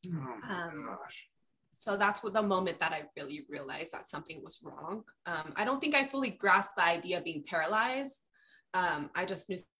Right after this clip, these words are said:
Speaker 2: something was wrong. The guy was freaking out. Um, he didn't want us to call the cops. He, um,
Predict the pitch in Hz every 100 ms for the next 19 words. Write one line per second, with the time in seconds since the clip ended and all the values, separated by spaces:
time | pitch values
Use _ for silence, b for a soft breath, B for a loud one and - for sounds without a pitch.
0 | - 175 165 170 160 - 151 147 156 -
1 | _ 196 190 208 208 202 - 240 240 247
2 | 220 208 208 - _ 185 175 165 170 190
3 | 185 190 190 185 185 - 165 170 294 294
4 | 277 - - b b b b _ _ -
5 | 214 196 196 190 190 185 180 170 170 165
6 | 170